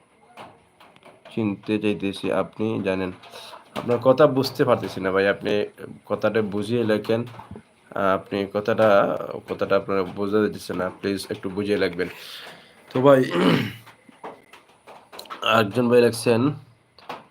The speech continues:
আতিকুল হোসেন ব্লগ, "আমাদের পাবনায় এখানে ফুল বর্ষার পানি, এ, ফুল বর্ষার পানি আসেনি।" হ্যাঁ, আতিকুল ইসলাম, আতিকুল হোসেন ভাই,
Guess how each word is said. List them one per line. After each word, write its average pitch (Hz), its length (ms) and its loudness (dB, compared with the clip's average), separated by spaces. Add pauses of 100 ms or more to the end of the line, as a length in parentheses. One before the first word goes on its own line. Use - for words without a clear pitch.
(160)
আতিকুল 107 540 -2
হোসেন 113 440 0
ব্লগ, 95 260 0 (120)
"আমাদের 110 460 2 (140)
পাবনায় 104 460 2
এখানে 104 460 0 (560)
ফুল 120 440 -2
বর্ষার 107 640 0
পানি, 101 380 -2 (160)
এ, 95 60 -8 (720)
ফুল 107 200 0
বর্ষার 104 580 0
পানি 95 320 -4
আসেনি।" 90 320 -6 (580)
হ্যাঁ, 101 400 2
আতিকুল 113 320 0
ইসলাম, 113 480 2
আতিকুল 104 320 0
হোসেন 113 360 0
ভাই, 110 300 4